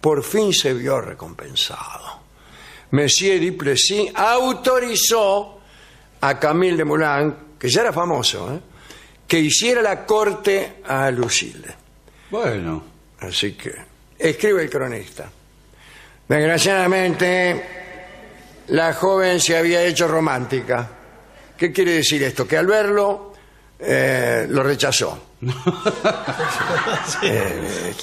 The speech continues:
Speaker 1: en la-, escondió su amor, una cosa romántica, ¿no? Eh, fingió indiferencia y rechazó a Desmoulins para poder disfrutar de la alegría del sufrir.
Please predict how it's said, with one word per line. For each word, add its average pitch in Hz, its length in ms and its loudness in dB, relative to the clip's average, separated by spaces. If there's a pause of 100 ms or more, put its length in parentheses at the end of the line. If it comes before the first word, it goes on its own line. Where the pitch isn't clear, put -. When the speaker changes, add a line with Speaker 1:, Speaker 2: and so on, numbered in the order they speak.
(140)
Speaker 1:
en 120 220 0
la-, 113 160 -2 (560)
escondió 185 520 2
su 180 120 2
amor, 160 440 2 (220)
una 349 260 -8
cosa 135 260 2
romántica, 117 560 -2
¿no? 180 240 -6 (560)
Eh, 117 680 0
fingió 151 400 2
indiferencia 120 800 -2 (1080)
y 123 260 2
rechazó 139 480 2
a 175 80 4
Desmoulins 175 400 2
para 160 260 0
poder 214 440 2
disfrutar 202 720 0 (280)
de 156 200 2
la 160 80 4
alegría 160 400 2
del 147 160 2
sufrir. 135 600 -4